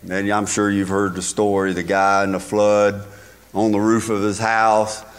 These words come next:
and they send helicopters and helicopters and helicopters, and the guy ends up, uh, almost drowning, and they deliver him, take him to the hospital, and they said, "Why didn't you jump on the helicopter?" He said, "I was waiting on the Lord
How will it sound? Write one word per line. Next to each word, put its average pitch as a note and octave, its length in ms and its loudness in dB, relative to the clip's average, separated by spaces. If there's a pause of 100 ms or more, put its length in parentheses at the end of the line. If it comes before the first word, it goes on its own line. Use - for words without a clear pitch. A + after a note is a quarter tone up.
(340)
and F#2+ 140 -2
they G#2+ 100 2
send A2 360 0
helicopters A2 920 0
and G#2 100 0
helicopters G#2+ 760 0
and F#2 100 -4
helicopters, F#2+ 800 -4 (760)
and F2+ 580 -6
the F#2+ 100 -4
guy G#2 340 2
ends G2+ 260 -2
up, G2 340 -2 (520)
uh, E2+ 420 -8 (1200)
almost G#2+ 420 0
drowning, G2 580 -2
and F#2 120 -6
they F#2 120 -2
deliver G2+ 440 0
him, F#2+ 160 -2
take G2 220 0
him F2+ 80 -8
to F#2+ 100 -6
the F2 100 -6
hospital, F#2+ 640 -4
and E2 200 -10 (480)
they G2 140 -4
said, F#2+ 180 -6
"Why G#2+ 160 0
didn't B2+ 180 -2
you A#2 140 -4
jump A#2+ 260 -4
on B2 140 -4
the F#2+ 100 -4
helicopter?" F#2+ 580 -6
He F#2 100 -6
said, F#2+ 140 -6
"I G2+ 80 -2
was F#2 140 -6
waiting G#2 320 -2
on F#2 180 -4
the E2 80 -10
Lord F2+ 380 -2